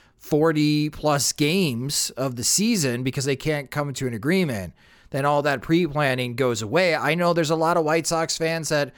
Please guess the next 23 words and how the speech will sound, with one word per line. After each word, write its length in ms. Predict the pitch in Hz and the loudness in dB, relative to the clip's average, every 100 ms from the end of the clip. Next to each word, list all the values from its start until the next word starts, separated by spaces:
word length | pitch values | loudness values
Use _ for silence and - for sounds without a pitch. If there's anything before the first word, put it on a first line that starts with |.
| - - _ _ | -20 -20 _ _
before 460 | 147 135 165 170 185 | -4 0 4 4 4
Fourth 300 | 180 170 165 | 2 0 0
of 60 | |
July, 380 | 139 135 123 127 | -2 -2 0 -2
so 100 | 127 | -2
that 180 | 131 123 | -4 -2
Fourth 220 | 147 139 | -2 -2
of 60 | 123 | -2
July 220 | 131 120 | -2 -2
weekend, 520 | 104 147 139 123 104 | -2 -2 -2 -4 -6
the 80 | 113 | -8
first 380 | - 143 139 - | -4 -2 0 -2
through 100 | 131 | -8
the 120 | 92 | -8
third, 420 | - 196 185 151 | -2 2 2 2
they 100 | 156 | 0
were 240 | 170 180 156 | 2 2 0
going 300 | 143 175 170 | 0 0 0
to 40 | |
be 160 | 160 165 | 0 0
in 80 | |
San 240 | 139 175 165 | 0 -2 -2
Francisco 800 | 151 - 202 - 147 120 117 | -4 -2 0 0 -2 -2 -4